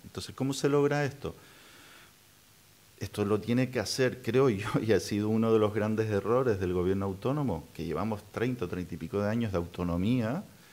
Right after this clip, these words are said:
y, y no se ha promocionado a coger un grupo de gente y decir, "Venga, vamos a,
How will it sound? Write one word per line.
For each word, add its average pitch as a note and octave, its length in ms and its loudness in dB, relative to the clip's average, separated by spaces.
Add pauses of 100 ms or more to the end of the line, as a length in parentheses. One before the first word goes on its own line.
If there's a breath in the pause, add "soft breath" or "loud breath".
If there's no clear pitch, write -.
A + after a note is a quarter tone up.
(320 loud breath)
y, F#2 260 -6
y F#2+ 220 -4
no F#2 180 -4
se A2+ 140 -2
ha A2+ 80 0
promocionado G#2+ 800 0 (400 loud breath)
a G2 80 -6
coger G2 300 -2
un G#2+ 160 0
grupo G#2 340 0
de G2+ 80 -2
gente G2 160 -6
y F#2 40 -6
decir, F2 180 -10
"Venga, F2 220 -2
vamos G2 260 0
a, A#2+ 160 -4